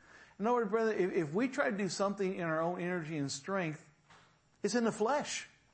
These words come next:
It's in the flesh. And it's sin. It's because God says, "Cast all your cares upon me."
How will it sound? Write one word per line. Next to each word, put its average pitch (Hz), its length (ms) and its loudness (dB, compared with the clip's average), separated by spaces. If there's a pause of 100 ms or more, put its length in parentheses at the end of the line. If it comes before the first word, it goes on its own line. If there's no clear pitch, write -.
(800)
It's 202 120 -4
in 262 100 2
the 247 80 4
flesh. - 580 -2 (200)
And 208 100 2
it's 220 160 0
sin. 277 440 -2 (1120)
It's - 120 -10
because 208 320 0
God 233 240 4
says, 202 240 2
"Cast 262 380 2
all 277 100 4
your 254 120 4
cares 254 280 2
upon 226 400 2
me." 180 340 0